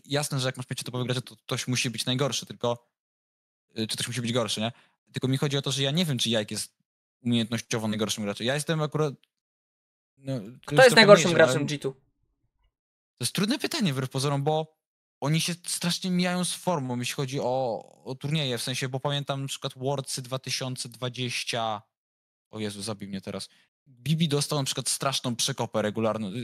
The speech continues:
Speaker 1: To były chyba jeszcze jak były grupy, czyli to jeszcze chyba był dwa tysiące dwudziesty drugi. Ja byłem, ja patrzyłem na Bronco Blade'a i patrzyłem na niego i co on robi, w ogóle co on odwala. A potem zagrał Super Worldsy dwa tysiące dwadzieścia trzy, uważam, że był najlepszym graczem G two wtedy.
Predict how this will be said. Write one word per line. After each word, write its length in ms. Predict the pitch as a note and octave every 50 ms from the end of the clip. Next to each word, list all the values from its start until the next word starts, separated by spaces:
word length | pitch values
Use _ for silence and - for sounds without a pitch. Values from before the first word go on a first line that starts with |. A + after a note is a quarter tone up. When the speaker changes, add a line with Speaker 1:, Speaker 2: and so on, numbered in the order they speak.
| - -
Speaker 1:
To 100 | - D3
były 160 | C#3 D3 D3+
chyba 200 | D3 - C#3 C#3+
jeszcze 200 | C#3+ C#3+ - D3
jak 60 | C#3+ B2+
były 140 | C3 C3
grupy, 280 | B2 B2+ B2 A#2+ - G#2+
czyli 120 | - - -
to 60 | C3+
jeszcze 200 | C#3 C3+ - -
chyba 120 | C3+ C3+
był 160 | B2 B2+ C3 B2+
dwa 120 | B2 C3+
tysiące 260 | C3 - - C3+ B2+
dwudziesty 260 | A#2 B2 B2+ A#2 A2+
drugi. 340 | A2+ G#2 G#2 G#2 B2+ D#3 D#3+ - _ _ _ _ _ _ _ _ _ _ _ -
Ja 140 | B2+ B2+
byłem, 320 | B2 B2+ C3 C#3+ C#3+ C#3+ C#3 -
ja 100 | - B2
patrzyłem 340 | A#2+ - C3+ - - D3 C#3+
na 100 | C#3 C3
Bronco 260 | B2 C#3 C#3+ C3+ C#3
Blade'a 260 | C#3 A2+ B2+ C3 B2+ D3
i 60 | C#3+
patrzyłem 360 | - C#3+ C3 - - D3 C#3+
na 40 | C#3+
niego 120 | C#3+ C#3+ D#3
i 80 | D3
co 120 | D3 - E3
on 140 | E3+ E3
robi, 240 | D3+ A2 G2 F#2+ G2+ G2+
w 60 | G#2
ogóle 180 | G#2+ A#2 B2
co 80 | - D3+
on 60 | C#3
odwala. 400 | C#3+ C3+ A#2+ G#2+ F#2 F#2 F2+ F2 - _ _ _ _ _ _ _ _ _ _ _ _ _ _ _ _
A 140 | - - B2
potem 260 | - C3+ B2+ - C#3+
zagrał 200 | C3+ C#3 C3+ E3
Super 260 | D3+ - C#3 - A2+ G#2+
Worldsy 320 | G#2 F#2+ F2+ - - -
dwa 120 | G2 G2+ G#2+
tysiące 160 | - - C3
dwadzieścia 220 | A#2+ A#2 - C#3
trzy, 140 | B2 - C3
uważam, 180 | A#2+ A#2+ B2 A#2+
że 60 | B2
był 60 | B2+
najlepszym 380 | C3+ C#3 C3 B2+ G#2 - - G#2
graczem 260 | F#2+ F#2 - - F2+
G 100 | E2 -
two 100 | - -
wtedy. 260 | - - - - -